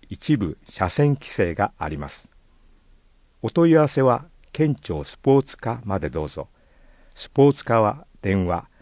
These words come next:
零七三四四一の三六八八、ファックス零七三四二三の一六六零です。詳しくは、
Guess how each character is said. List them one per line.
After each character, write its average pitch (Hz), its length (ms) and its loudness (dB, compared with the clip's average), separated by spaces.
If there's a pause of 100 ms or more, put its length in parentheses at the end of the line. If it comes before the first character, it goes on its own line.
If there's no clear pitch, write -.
(260)
零 123 400 2
七 131 300 0
三 71 420 -8 (280)
四 151 380 0
四 139 280 0
一 90 260 -12
の 69 220 -8
三 139 500 -4
六 - 300 -4
八 - 360 -8
八、 - 480 -8 (360)
フ - 100 -4
ァ 104 60 0
ッ - 100 -8
ク - 80 -14
ス - 260 -10 (400)
零 123 320 2
七 139 300 2
三 65 380 -8 (380)
四 151 340 2
二 147 240 2
三 76 360 -6
の 65 160 -10 (100)
一 147 340 -2
六 131 300 0
六 135 360 -2
零 110 200 6
で 78 120 -8
す。 - 220 -18 (680)
詳 160 220 2
し - 140 -10
く 95 120 -6
は、 78 200 -6